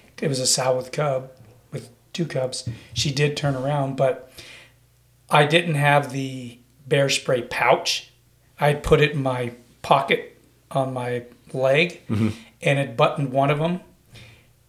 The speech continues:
Speaker 1: I couldn't have got it out fast enough. And I told myself after that, if I am gonna carry bear spray, I'm gonna carry it in the actual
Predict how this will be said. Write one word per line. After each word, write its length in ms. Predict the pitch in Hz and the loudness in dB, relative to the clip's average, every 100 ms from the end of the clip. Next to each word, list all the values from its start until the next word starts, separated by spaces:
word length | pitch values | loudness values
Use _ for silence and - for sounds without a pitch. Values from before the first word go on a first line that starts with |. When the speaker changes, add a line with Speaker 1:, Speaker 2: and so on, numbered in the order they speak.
| _ | _
Speaker 1:
I 140 | 147 165 | 4 4
couldn't 280 | 196 185 | 4 0
have 100 | 151 | 2
got 200 | 147 147 147 | 4 6 6
it 80 | |
out 440 | 139 139 127 - - _ _ | 4 4 2 -4 -16 _ _
fast 500 | - 151 135 139 - | 2 4 4 2 -2
enough. 480 | 110 110 - - _ _ _ _ _ _ _ _ _ - | -4 -6 -14 -20 _ _ _ _ _ _ _ _ _ 2
And 120 | 160 | 6
I 120 | 165 | 6
told 240 | 156 190 165 | 4 2 2
myself 360 | 156 156 143 | 4 4 6
after 280 | 143 143 127 | 4 4 0
that, 80 | 123 | -4
if 100 | - | 0
I 120 | 131 | 0
am 260 | - 151 156 | 2 2 6
gonna 220 | 165 170 | 4 4
carry 240 | 170 165 165 | 4 4 6
bear 220 | 147 135 | 0 0
spray, 280 | - 139 131 | -2 0 -2
I'm 60 | |
gonna 160 | 131 123 | -4 -8
carry 320 | - 135 131 139 | -2 -2 0 -4
it 80 | 156 | -2
in 240 | 135 135 | -2 -4
the 160 | 131 123 | -6 -8
actual 480 | 120 - 123 117 | -8 -6 -8 -8